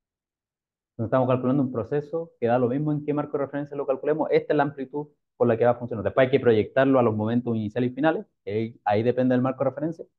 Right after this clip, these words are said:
Pero del punto de vista del cálculo, si ustedes ya calcularon una vez este diagrama, no es necesario que lo vuelvan a recalcular porque pueden repla-, ya sea reemplazar los términos o construirlo sin necesidad de pasar por la transición de amplitud y,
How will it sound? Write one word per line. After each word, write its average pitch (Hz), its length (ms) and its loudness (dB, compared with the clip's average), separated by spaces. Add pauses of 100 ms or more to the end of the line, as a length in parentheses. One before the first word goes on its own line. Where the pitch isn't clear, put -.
(380)
Pero 170 240 6
del 165 160 6
punto 170 280 2
de 165 40 6
vista 160 760 2 (320)
del 123 540 2
cálculo, 196 680 0 (640)
si 123 80 -12
ustedes 139 240 -2
ya 151 100 0
calcularon 165 360 0
una 156 120 0
vez 160 120 0
este 160 160 -6
diagrama, 165 400 -2
no 156 80 -10
es 151 60 -10
necesario 143 380 -8
que 143 60 -4
lo 139 80 -2
vuelvan 143 240 2
a 131 80 -2
recalcular 127 540 -4
porque - 360 -10 (120)
pueden 127 200 4
repla-, 123 440 0
ya 117 120 0
sea 135 160 2
reemplazar 110 520 -2
los 135 160 -6
términos 180 340 -6 (260)
o 135 300 -4 (240)
construirlo 127 560 0
sin 143 220 -2
necesidad 127 380 -2
de 131 60 -2
pasar 127 380 -2
por 117 140 -2
la 107 100 -4
transición 101 460 -10
de 117 80 -2
amplitud 123 480 -2
y, 101 200 -6